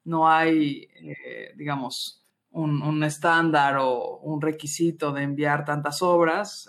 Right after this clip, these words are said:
eh, sino que eso se va componiendo de lo que cada una de nosotras va enviando. Y, y a la par de eso vamos organizando exposiciones, em, que aunque, digamos, tienen una temporalidad, pues, es-, es-, esa temporalidad está ceñida al tiempo a que,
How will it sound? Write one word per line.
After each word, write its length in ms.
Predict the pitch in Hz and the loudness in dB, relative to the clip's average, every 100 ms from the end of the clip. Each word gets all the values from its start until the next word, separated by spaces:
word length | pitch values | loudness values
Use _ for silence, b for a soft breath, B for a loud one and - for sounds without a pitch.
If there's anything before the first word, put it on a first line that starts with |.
| - | -18
eh, 300 | 147 135 92 | -16 -16 -16
sino 440 | - - 156 147 147 | -18 -12 -6 -6 -4
que 140 | 147 | -4
eso 160 | 147 147 | -4 -6
se 120 | 147 | -2
va 160 | 151 | 0
componiendo 500 | 156 156 165 156 160 | 0 -4 -2 0 0
de 60 | 160 | 0
lo 120 | 147 | 0
que 120 | 147 | -4
cada 240 | 147 156 156 | -2 0 2
una 240 | 156 151 | 2 0
de 80 | 156 | 0
nosotras 400 | 147 - 156 156 | -2 -4 -6 -4
va 80 | 151 | -2
enviando. 640 | 156 175 175 165 165 220 _ _ | 2 4 4 2 -2 -8 _ _
Y, 800 | 190 175 170 165 160 156 151 147 | 0 4 4 4 2 2 0 0
y 120 | 185 175 | 2 4
a 100 | 160 | 4
la 160 | 160 | 4
par 180 | 180 175 | 2 4
de 160 | 185 180 | 6 6
eso 200 | 180 175 | 4 2
vamos 260 | 165 165 | 0 0
organizando 480 | 170 151 147 156 156 | -2 -2 -2 -2 -4
exposiciones, 1000 | 151 156 147 147 156 151 151 151 - - | -6 -12 -14 -6 -4 -2 -4 -8 -12 -12
em, 480 | 147 143 139 135 - _ _ | -8 -6 -6 -10 -14 _ _
que 100 | - | 0
aunque, 240 | 160 151 156 | 0 2 2
digamos, 360 | 156 151 147 | 2 2 2
tienen 240 | 156 151 160 | 0 0 0
una 200 | 165 170 | 0 0
temporalidad, 1000 | 156 151 147 143 147 156 156 165 - _ _ | -2 -2 -2 0 2 4 4 0 -8 _ _
pues, 240 | - - - - - | -20 -20 -20 -20 -16
es-, 120 | 147 147 | -14 -14
es-, 180 | - - | -16 -14
esa 220 | 147 147 | -10 -10
temporalidad 580 | 147 143 143 143 151 156 | -8 -4 -2 2 4 4
está 220 | 156 151 | 2 -4
ceñida 420 | 147 143 139 143 | -8 -6 -4 -2
al 120 | 151 147 | -2 -2
tiempo 280 | 139 131 | -4 -4
a 100 | 147 | -4
que, 260 | 143 135 | -4 -12